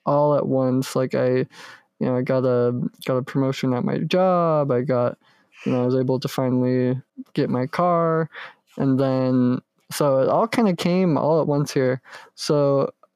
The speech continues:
I feel like I, right now I'm really trying to figure that out. Like, you know, what,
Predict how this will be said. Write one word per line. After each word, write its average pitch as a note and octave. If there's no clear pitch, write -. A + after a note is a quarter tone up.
I D3
feel F#3
like F#3
I, D3+
right D3
now C3
I'm B2+
really C#3
trying C3
to B2+
figure C3+
that B2
out. C#3+
Like, C3+
you C#3
know, B2+
what, C#3+